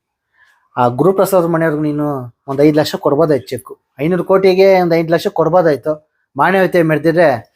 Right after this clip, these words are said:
ನಿನ್ಗೆ ಎರಡು ಕೈ ಎತ್ತು ಮುಗಿತಾ ಇದೆ. ಅವ್ರು ಮಾಡೋದು ಅಂದ್ಬಿಟ್ಟು ಹೋಗಿ ಎರಡು ಮಾತು ಮಾತಾಡಿ ಜಗ್ಗೇಶ್ ಅವ್ರ ಬಗ್ಗೆ ಎಲ್ಲ ಮಾತಾಡ್ದೆ. ನಿಂದು ಮಾಡ್ತೀನಿ, ಅದು ಮಾಡ್ತೀನಿ, but ಬೇಡ, ವೈಯಕ್ತಿಕ ದ್ವೇಷಗಳು ಬೇಡ.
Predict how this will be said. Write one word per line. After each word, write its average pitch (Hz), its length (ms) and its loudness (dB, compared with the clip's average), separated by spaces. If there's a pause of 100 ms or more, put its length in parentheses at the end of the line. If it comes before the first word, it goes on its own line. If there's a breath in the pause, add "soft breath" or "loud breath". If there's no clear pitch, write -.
(160)
ನಿನ್ಗೆ 139 140 -4
ಎರಡು 139 280 0
ಕೈ 165 60 0
ಎತ್ತು 175 240 0
ಮುಗಿತಾ 127 340 -8
ಇದೆ. - 280 -18 (960)
ಅವ್ರು 156 220 2
ಮಾಡೋದು 202 360 2
ಅಂದ್ಬಿಟ್ಟು 202 260 0
ಹೋಗಿ 180 300 2
ಎರಡು 156 240 2
ಮಾತು 165 260 -2
ಮಾತಾಡಿ 151 400 0
ಜಗ್ಗೇಶ್ 147 420 -6
ಅವ್ರ 135 100 -10
ಬಗ್ಗೆ 139 160 -4
ಎಲ್ಲ 139 260 0
ಮಾತಾಡ್ದೆ. 123 540 -6 (920)
ನಿಂದು 165 200 2
ಮಾಡ್ತೀನಿ, 160 360 0
ಅದು 143 160 -2
ಮಾಡ್ತೀನಿ, 151 400 -2
but 123 160 -8
ಬೇಡ, 160 320 0 (920)
ವೈಯಕ್ತಿಕ 196 360 0 (120)
ದ್ವೇಷಗಳು 202 400 2
ಬೇಡ. 160 220 2